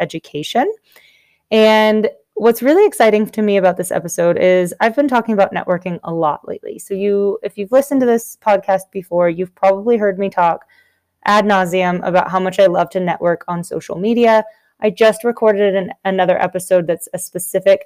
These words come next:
networking episode that's gonna premiere at the end of February with Amanda Pollock, whose episode just preceded this one. And we've been talking about networking and social media networking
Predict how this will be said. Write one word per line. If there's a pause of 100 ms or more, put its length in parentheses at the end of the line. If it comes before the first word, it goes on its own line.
(100)
networking
episode
that's
gonna
premiere
at
the
end
of
February
with
Amanda
Pollock,
whose
episode (460)
just
preceded
this
one. (480)
And
we've
been
talking
about
networking
and
social
media
networking